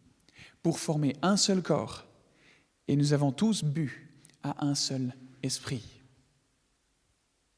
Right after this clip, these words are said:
Diversité, mais unité. Et cette unité, elle est là par un seul moyen, par une seule personne,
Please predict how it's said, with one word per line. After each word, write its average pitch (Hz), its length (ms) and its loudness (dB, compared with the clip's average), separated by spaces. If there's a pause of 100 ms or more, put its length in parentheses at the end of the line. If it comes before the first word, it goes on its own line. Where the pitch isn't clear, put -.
(640)
Diversité, 165 840 0 (800)
mais 147 220 0
unité. 139 560 0 (1040)
Et 156 80 4
cette 214 240 4
unité, 202 680 4 (420)
elle 170 180 4
est 175 80 4
là 190 420 2 (1400)
par 165 300 0
un 208 120 4
seul 196 260 2
moyen, 156 460 0 (240)
par 156 220 0
une 214 180 4
seule 196 280 0
personne, - 560 -6